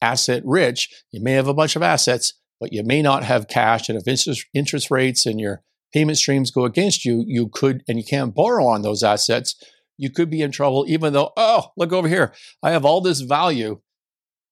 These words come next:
but it's not helping me right now," okay? There's a difference between, uh, having assets and having liquidity.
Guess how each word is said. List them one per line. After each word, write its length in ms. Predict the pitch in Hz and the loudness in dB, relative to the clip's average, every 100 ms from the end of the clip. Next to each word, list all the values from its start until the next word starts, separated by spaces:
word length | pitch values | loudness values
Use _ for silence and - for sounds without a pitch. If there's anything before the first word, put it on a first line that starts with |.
| _ 123 | _ 0
but 160 | 139 | 0
it's 120 | 143 151 | 2 2
not 160 | 143 | 2
helping 280 | 117 107 117 | 2 0 -4
me 120 | 107 | -4
right 280 | 107 107 107 | 0 0 0
now," 340 | 113 107 107 - - | 0 0 0 -4 -10
okay? 400 | 104 120 110 - - - | -2 0 0 -4 -14 -8
There's 140 | 120 | -4
a 80 | 113 | -4
difference 480 | 95 170 151 147 131 | -2 0 2 0 0
between, 640 | - 117 127 123 113 107 - _ _ _ _ _ | -4 -2 -2 0 -2 -6 -12 _ _ _ _ _
uh, 240 | 117 110 113 | -8 -6 -4
having 360 | - 135 135 | -2 0 0
assets 520 | 120 117 120 110 - - | 0 0 0 0 -2 -4
and 160 | 120 101 | -4 -4
having 460 | 104 110 110 107 110 | -2 0 0 -2 -4
liquidity. 580 | 107 - 208 190 113 82 | -8 -2 0 2 -2 -6